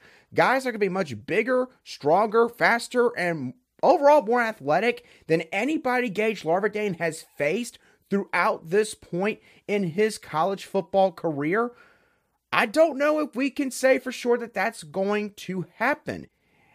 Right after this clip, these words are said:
And Gage Larvadain's contested catch numbers, they back up the notion that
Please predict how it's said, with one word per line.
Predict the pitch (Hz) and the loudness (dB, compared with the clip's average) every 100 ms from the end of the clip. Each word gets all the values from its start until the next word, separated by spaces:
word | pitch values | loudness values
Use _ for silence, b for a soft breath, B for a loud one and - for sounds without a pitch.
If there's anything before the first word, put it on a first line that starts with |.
| _ - | _ -2
And | 208 | 0
Gage | 208 339 392 | 4 4 4
Larvadain's | 262 294 294 226 233 226 | 2 2 0 -4 -4 -6
contested | - 170 220 240 233 | -6 -4 -2 -4 -8
catch | - 160 208 - | -4 -4 -4 -4
numbers, | 220 240 262 226 - | -4 -2 -4 -6 -12
they | 117 277 415 - | -2 0 0 0
back | 254 294 - | 0 -2 -6
up | - 240 254 | 0 0 0
the | 202 | -4
notion | 190 214 214 - 196 165 | 0 -2 -2 -6 -8 -4
that | 185 185 | -4 -4